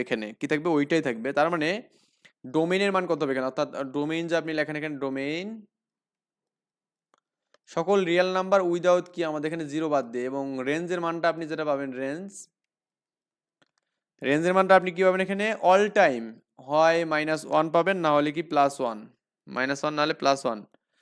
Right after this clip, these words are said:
এটা কোনো কিন্তু ব্যব-, ব্যবধি মানবে না, এটা কোনো ব্যবধি মানবে না, মানে আমাদের সেকেন্ড ব্র্যাকেট দেওয়া লাগে, যেগুলো আমাদের ব্যবধি মানে না, ওকে? মানে এখন এটা, এটা কখনো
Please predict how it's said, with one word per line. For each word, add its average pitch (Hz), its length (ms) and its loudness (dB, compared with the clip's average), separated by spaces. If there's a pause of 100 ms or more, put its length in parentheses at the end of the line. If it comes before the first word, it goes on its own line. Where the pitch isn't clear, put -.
(280)
এটা 156 160 0
কোনো 190 120 -2
কিন্তু 208 200 -2
ব্যব-, 175 260 0
ব্যবধি 175 360 4
মানবে 143 240 -2
না, 123 100 -4
এটা 110 120 -10 (100)
কোনো 139 180 -8
ব্যবধি 147 360 0
মানবে 165 200 -4
না, 175 100 -4
মানে 185 160 -4
আমাদের 170 240 -8
সেকেন্ড 156 200 -6
ব্র্যাকেট 147 220 0
দেওয়া 113 160 -2
লাগে, 107 220 -10
যেগুলো 127 220 -6
আমাদের 139 200 -6
ব্যবধি 135 280 -4 (120)
মানে 135 240 -4
না, 104 60 -14 (220)
ওকে? 151 180 -8 (840)
মানে 127 160 -8
এখন 165 120 0 (100)
এটা, 165 120 -4 (100)
এটা 180 120 0 (180)
কখনো 185 200 2